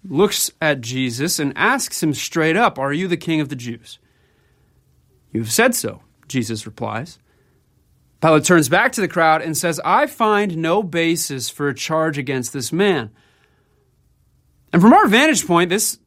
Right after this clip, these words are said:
would make him seem like a pretty fair leader, right? I mean, there's little evidence against Jesus. It wouldn't be right to convict an innocent man,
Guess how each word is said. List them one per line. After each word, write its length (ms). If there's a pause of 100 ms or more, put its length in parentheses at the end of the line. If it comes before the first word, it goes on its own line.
would 200
make 280
him 180
seem 220
like 140
a 60
pretty 240
fair 260
leader, 340
right? 300
I 60
mean, 260
there's 300
little 260
evidence 500
against 520 (340)
Jesus. 640 (440)
It 40
wouldn't 220
be 100
right 320
to 140
convict 540
an 100
innocent 480
man, 600